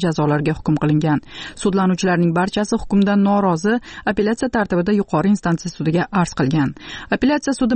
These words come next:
majlislari ikki ming yigirma ikkinchi yilning o'n sakkizinchi dekabrida rasman boshlangan, ammo bu orada sud anomal sovuq hamda boshqa sabablar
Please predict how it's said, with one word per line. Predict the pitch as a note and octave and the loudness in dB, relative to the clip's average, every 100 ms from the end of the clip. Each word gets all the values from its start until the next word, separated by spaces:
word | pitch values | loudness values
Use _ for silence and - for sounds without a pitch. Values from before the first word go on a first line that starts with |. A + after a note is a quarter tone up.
| B3 | 2
majlislari | A3 A3+ G#3+ A3 B3 | 2 0 0 0 0
ikki | - | 2
ming | A#3+ A3+ | 2 2
yigirma | G#3+ G#3+ | 2 0
ikkinchi | - G#3+ - | 2 0 2
yilning | G#3+ A#3 C4 | 2 4 2
o'n | G3 | -2
sakkizinchi | - F3+ E3 F3 E3+ | -2 -4 -2 -2 -2
dekabrida | D#3+ D#3+ D#3+ D#3+ F3 E3 | -2 0 0 0 0 0
rasman | - E3+ E3 | 2 2 2
boshlangan, | E3+ F#3 E3+ D#3+ D3 - - - | 2 2 2 0 -2 -6 -16 -6
ammo | F3 F3 E3+ E3 | 2 4 4 2
bu | D#3+ D#3 | 2 2
orada | D#3+ F#3+ | 2 0
sud | G#3+ - A3 - - | -2 -2 -2 -2 0
anomal | G3+ G#3 G#3+ G#3 - | 2 4 4 2 0
sovuq | G#3 G#3 - | 0 0 0
hamda | G#3 G3+ | 2 2
boshqa | G#3 G#3 A3+ | 0 -2 -4
sabablar | G3+ F3+ E3 | -2 -2 -2